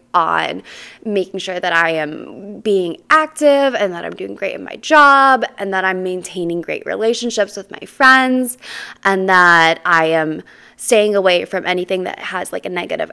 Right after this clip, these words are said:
energy to it, that I am not looking at things that maybe put me in a negative mood, or I'm being, like,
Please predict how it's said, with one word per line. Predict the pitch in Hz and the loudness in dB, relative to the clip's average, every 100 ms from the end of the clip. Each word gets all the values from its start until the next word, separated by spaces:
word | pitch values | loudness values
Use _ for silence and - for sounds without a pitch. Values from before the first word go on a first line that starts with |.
| _ | _
energy | 247 285 285 247 269 262 | 0 2 0 0 -4 -6
to | - 262 247 | -6 -4 0
it, | 240 233 226 226 - - - _ | 4 4 4 0 -10 -20 -20 _
that | - 185 170 170 175 | 2 4 6 4 2
I | 196 185 | 0 2
am | 180 180 180 - - 226 | 0 -4 -6 -8 -4 2
not | 220 208 202 190 180 - | 4 6 4 4 0 -4
looking | 226 214 233 226 214 | -4 -2 0 0 0
at | 196 - | 0 0
things | 220 202 202 | -2 0 -2
that | 196 190 | -4 -4
maybe | 180 180 | -4 -6
put | 185 - | -8 -12
me | 180 | -10
in | 170 | -8
a | 170 | -8
negative | 165 - - - 247 | -8 -10 -12 -8 0
mood, | 262 311 294 285 277 | 2 4 2 2 2
or | 262 | 2
I'm | 202 190 185 | 0 -4 -4
being, | 190 190 185 | -2 -2 -2
like, | 185 - | -4 -6